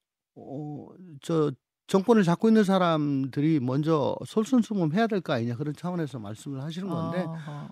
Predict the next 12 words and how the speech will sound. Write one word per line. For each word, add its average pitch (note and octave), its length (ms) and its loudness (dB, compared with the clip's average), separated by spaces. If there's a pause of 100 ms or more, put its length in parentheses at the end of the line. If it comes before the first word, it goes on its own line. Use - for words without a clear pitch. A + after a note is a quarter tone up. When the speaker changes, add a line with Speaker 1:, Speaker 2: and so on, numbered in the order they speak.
Speaker 1:
저는 G3 420 -4
이 E3+ 120 -2
대표가 C#3+ 1000 0
뭐 A#2+ 440 -4
대구 C#3+ 300 -4
등 C#3 500 -2
험지로 C3 1080 -2
가실 B2 680 -10 (400)
가능성은 B2 640 -6 (160)
거의 D#3 200 -4
없다고 F3+ 300 -6
봅니다. C#3+ 440 -8